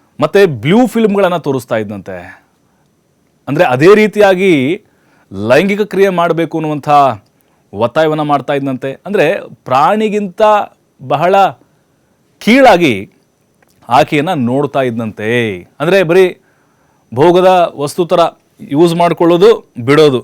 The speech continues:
ಹಿಂಗೆ ಅವ್ನ್ ಚಟ ತೀರೋವರೆಗೂ ಅಂತಾರಲ್ಲ, ಹಂಗೆ. ಈ ಸೈಕೋ ಮಂಜುನಾಥನ ವಿರುದ್ಧ ಈಗ ಸ್ವತಃ ಹೆಂಡತಿ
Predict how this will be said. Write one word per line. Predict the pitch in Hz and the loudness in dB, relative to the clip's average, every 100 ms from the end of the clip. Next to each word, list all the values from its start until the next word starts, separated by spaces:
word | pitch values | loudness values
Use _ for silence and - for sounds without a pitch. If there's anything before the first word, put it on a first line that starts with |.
| - | -4
ಹಿಂಗೆ | 160 185 135 - _ _ _ _ - | -2 0 -2 -6 _ _ _ _ -8
ಅವ್ನ್ | 139 | -4
ಚಟ | 143 139 | -2 -4
ತೀರೋವರೆಗೂ | 151 156 156 143 139 | -2 0 0 0 -4
ಅಂತಾರಲ್ಲ, | 131 143 127 135 | -2 -4 -2 -2
ಹಂಗೆ. | 135 127 110 _ _ _ _ _ _ _ _ _ | -2 -4 -6 _ _ _ _ _ _ _ _ _
ಈ | 120 123 | -6 -6
ಸೈಕೋ | 127 143 - 160 | -2 -4 -2 -2
ಮಂಜುನಾಥನ | 143 147 165 156 156 | -2 -4 -2 -2 -4
ವಿರುದ್ಧ | 139 135 175 143 123 120 _ _ | -6 -6 0 2 0 -2 _ _
ಈಗ | 117 | -10
ಸ್ವತಃ | 113 120 123 131 120 | -10 -10 -6 -2 -2
ಹೆಂಡತಿ | 131 175 165 147 110 | -2 -2 0 -2 -2